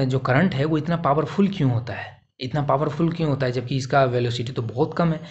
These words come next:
तो हम ये बोलेंगे कि देखो, हमने अभी पढ़ा कि एक म-, कंडक्टर के अंदर, एक मटेरियल के अंदर क्या होता है, मिलियंस, ट्रिलियंस मॉलिक्यूल्स होते हैं। अब ये तो एक इलेक्ट्रॉन्स का है। अब आप सोचो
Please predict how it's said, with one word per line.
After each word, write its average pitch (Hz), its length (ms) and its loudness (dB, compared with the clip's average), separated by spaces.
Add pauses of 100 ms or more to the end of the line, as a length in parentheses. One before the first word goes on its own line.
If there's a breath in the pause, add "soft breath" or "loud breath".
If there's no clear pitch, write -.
(240 loud breath)
तो 131 60 0
हम 131 140 2
ये 151 80 0
बोलेंगे 117 500 -2 (340 loud breath)
कि 139 80 -4
देखो, 117 280 -2 (960)
हमने 156 280 2
अभी 170 140 4
पढ़ा 127 240 -2 (300)
कि 156 120 -2 (220)
एक 156 220 0
म-, 143 460 4
कंडक्टर 139 440 2
के 170 80 0
अंदर, 127 260 2
एक 143 120 4
मटेरियल 135 400 2
के 143 120 0
अंदर 120 220 0
क्या 139 160 0
होता 139 200 0
है, 156 400 -2 (640 loud breath)
मिलियंस, 143 800 2
ट्रिलियंस 143 480 0 (120)
मॉलिक्यूल्स 127 540 0
होते 107 200 -8
हैं। 95 200 -14 (420 loud breath)
अब 127 320 -4
ये 143 80 2
तो 151 120 4
एक 151 300 2
इलेक्ट्रॉन्स 165 460 2
का 156 120 -6
है। 151 160 -8 (340 loud breath)
अब 123 80 0
आप 143 160 4
सोचो 151 400 -2